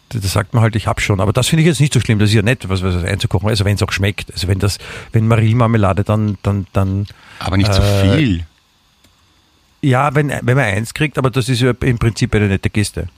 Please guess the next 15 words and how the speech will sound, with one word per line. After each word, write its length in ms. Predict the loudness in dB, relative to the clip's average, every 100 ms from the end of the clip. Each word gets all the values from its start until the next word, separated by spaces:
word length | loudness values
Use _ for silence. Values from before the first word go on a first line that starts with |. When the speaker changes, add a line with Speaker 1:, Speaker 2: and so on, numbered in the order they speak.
| _ _ _
Speaker 2:
Also 240 | -4 0 0
eins 240 | 0 0
ist 120 | 0
okay, 280 | -2 0 0
ja. 220 | 0 -2 -6 -12 _ _ _ _ _ _ _ _ -8
Aber 140 | -4
ich 80 | -2
habe, 140 | -2 -2
ich 60 |
Speaker 1:
Ja. 80 | -2
Speaker 2:
habe 140 | -2 -4
jetzt 100 | -4
ungefähr 260 | -4 -4
schon 160 | -6 -10
zehn, 420 | -10 -6 -6 -6